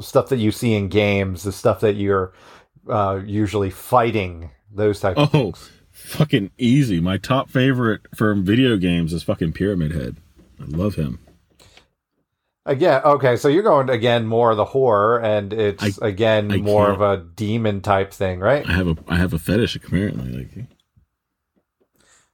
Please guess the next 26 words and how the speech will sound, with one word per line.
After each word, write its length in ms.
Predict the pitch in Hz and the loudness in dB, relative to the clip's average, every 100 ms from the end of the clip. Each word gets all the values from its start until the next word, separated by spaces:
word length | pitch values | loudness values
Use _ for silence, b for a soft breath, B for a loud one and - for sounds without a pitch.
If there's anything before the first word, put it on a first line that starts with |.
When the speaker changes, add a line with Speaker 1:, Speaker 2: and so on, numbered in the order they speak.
| _ - | _ -4
Speaker 1:
Okay, 320 | 160 98 85 - | -2 0 -2 -2
all 200 | 131 107 | 0 2
right. 220 | 95 95 | 0 0
Well, 340 | 135 139 - _ _ b b b b _ | 0 0 -2 _ _ b b b b _
you, 220 | 135 151 139 117 | -16 -16 -14 -8
you're, 440 | 143 151 147 113 - | -4 -2 -2 -4 -8
you're 240 | 120 156 | 0 2
a 100 | 135 | 2
dark, 360 | 98 139 139 - - - | 4 4 4 -2 -16 -2
dark 260 | 131 123 | 0 0
man, 360 | 113 110 95 92 | 0 0 0 0
so 300 | 180 - - | -4 0 0
Speaker 2:
<laughs> 320 | - - 880 | 2 0 -2
Speaker 1:
I, 420 | - 107 104 104 104 | -6 -8 -4 0 2
I 20 | |
understand. 520 | 101 104 - 104 92 - B B B B B _ _ _ | 2 0 0 -2 -2 -6 B B B B B _ _ _
So, 360 | 135 120 123 | 0 4 4
yeah, 360 | 139 143 120 127 | 4 4 4 4
I 100 | 139 | 4
get 180 | 156 131 | 4 2
it, 140 | 117 | 2
though. 200 | 117 120 | 2 2
So, 220 | 117 151 | 4 2
for 200 | 127 156 | 2 0
me, 280 | 139 202 180 | 0 -2 -4
the 540 | 135 123 117 110 107 | -4 -4 -4 -4 -8